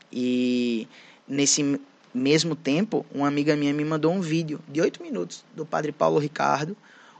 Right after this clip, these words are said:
oito minutos, onde ele fala sobre a infância espiritual, a pequena via de Terezinha. E Anderson, quando eu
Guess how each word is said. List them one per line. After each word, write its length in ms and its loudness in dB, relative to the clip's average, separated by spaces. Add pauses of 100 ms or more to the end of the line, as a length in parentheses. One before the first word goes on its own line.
(220)
oito 260 0
minutos, 440 -4 (320)
onde 180 2
ele 140 2
fala 480 -8 (200)
sobre 380 0
a 60 0
infância 340 -4
espiritual, 560 -6 (260)
a 60 -12
pequena 340 -2
via 300 0 (100)
de 60 -16
Terezinha. 500 -2 (760)
E 120 -2
Anderson, 360 -4 (260)
quando 220 -6
eu 220 -2